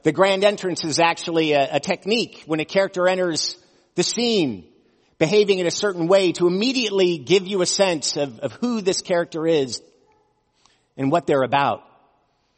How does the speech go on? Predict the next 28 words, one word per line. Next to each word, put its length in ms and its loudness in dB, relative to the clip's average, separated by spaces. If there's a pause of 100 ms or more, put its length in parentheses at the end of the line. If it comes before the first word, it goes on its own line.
(960)
We 140 -2
see 560 -2
other 280 2
grand 320 2
entrances 760 -2
from 280 0
entertainers. 800 -2
I, 220 0
I 100 -2
think 200 -8
of 80 -4
the 80 -2
red 240 -2
carpet 420 -2
on, 240 -6
in 140 -8
award 360 0
shows, 480 0
professional 600 0
athletes 720 0 (500)
busting 440 0
through 160 -2
the 80 -4
paper 600 -4 (680)
at 240 -8
the 80 -4
high 140 2
school 540 -2